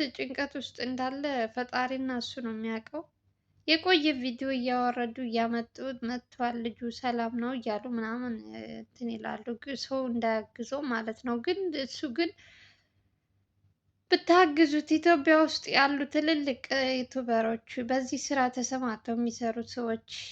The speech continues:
ቢያግዙት፣ እውነት እኔ በጣም እኔ እንጃ፣ በስመ አብ፣ በጣም ነው ያሳዘነኝ። ከምላችሁ በላይ ማለት ነው። እኔ ደግሞ የምከታተላቸው በጣም ብዙ ሰዎች አሉ። ግን ደግሞ እንደዚህ ችግር ውስጥ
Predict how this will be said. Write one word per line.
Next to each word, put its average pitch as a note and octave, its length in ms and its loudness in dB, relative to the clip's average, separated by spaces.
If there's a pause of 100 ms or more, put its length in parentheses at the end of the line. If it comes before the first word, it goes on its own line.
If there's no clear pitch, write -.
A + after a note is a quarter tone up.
(240)
ቢያግዙት፣ B3 800 -4
እውነት B3+ 380 -6 (520)
እኔ C4 240 -2
በጣም C#4+ 360 -4
እኔ A#3 160 -4
እንጃ፣ A3 220 -8
በስመ A3 260 -10
አብ፣ A#3 140 -8
በጣም D#4 320 -2
ነው C#4+ 140 2
ያሳዘነኝ። B3 640 -4 (1160)
ከምላችሁ D#4+ 760 4
በላይ C4+ 340 -4
ማለት A#3+ 360 -4
ነው። C4 120 -4
እኔ C#4 120 2 (140)
ደግሞ E4 300 2
የምከታተላቸው D4 1300 0
በጣም D4 400 0
ብዙ B3+ 240 -4
ሰዎች D#4 320 -4
አሉ። A3 220 0 (100)
ግን E4+ 260 0
ደግሞ D4 260 0
እንደዚህ B3+ 460 -2
ችግር B3 400 -8
ውስጥ - 240 -10